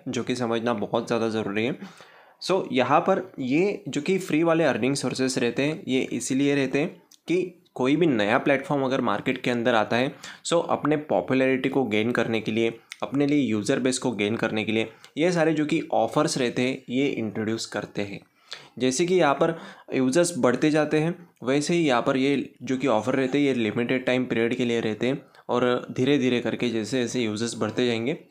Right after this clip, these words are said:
वैसे वैसे ये ऑफर्स ख़त्म होते जाते हैं। So, यहाँ पर एक ऐसा ही कॉन्सेप्ट है जहाँ पर आप लोग बीटीसीएस कॉइन की माइनिंग कर सकते हैं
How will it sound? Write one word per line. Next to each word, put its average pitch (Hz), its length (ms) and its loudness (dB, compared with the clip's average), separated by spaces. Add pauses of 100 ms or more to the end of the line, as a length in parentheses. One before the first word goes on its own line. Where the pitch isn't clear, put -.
वैसे 120 240 -2
वैसे 113 260 0
ये 107 160 0
ऑफर्स 107 400 -2
ख़त्म 135 360 -2 (100)
होते 117 220 -2
जाते - 260 -12
हैं। - 60 -14 (480)
So, 196 200 0 (140)
यहाँ 131 260 4
पर 190 180 2 (200)
एक 165 240 -2
ऐसा 143 240 2
ही 175 100 2
कॉन्सेप्ट 139 480 0
है 185 180 -6 (240)
जहाँ 135 280 2
पर 170 240 2
आप 127 180 2
लोग 151 280 0 (100)
बीटीसीएस 156 1040 2 (280)
कॉइन 135 280 0
की 151 140 0
माइनिंग 113 420 0
कर 107 180 -2
सकते - 320 -8
हैं - 80 -10